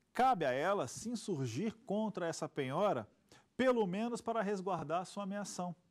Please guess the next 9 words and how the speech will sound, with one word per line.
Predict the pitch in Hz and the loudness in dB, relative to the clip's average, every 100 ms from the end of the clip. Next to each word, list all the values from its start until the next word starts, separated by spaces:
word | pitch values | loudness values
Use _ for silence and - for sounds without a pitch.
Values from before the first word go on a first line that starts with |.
| _ _ _ _ _ _ _ - - _ _ | _ _ _ _ _ _ _ -20 -20 _ _
apesar | - 226 233 - - 180 135 110 175 196 | 4 6 6 2 0 2 2 4 4 4
dela | 156 170 226 220 | 2 2 4 2
também | - 214 151 175 226 202 | 0 0 2 2 0 -2
ser | - 165 175 - - | -2 -2 -2 -4 -10
responsável. | 127 131 185 185 - 170 131 - 110 92 87 - _ _ _ _ _ _ _ _ _ _ _ _ _ _ _ - - _ | -2 6 8 6 0 -8 -8 -4 -2 -2 -4 -16 _ _ _ _ _ _ _ _ _ _ _ _ _ _ _ -20 -20 _
E | 294 | -2
numa | 339 320 | 2 4
outra | 247 226 214 | 6 6 6
hipótese, | 196 - 120 98 - 90 - | 2 2 -2 -2 -6 -18 -18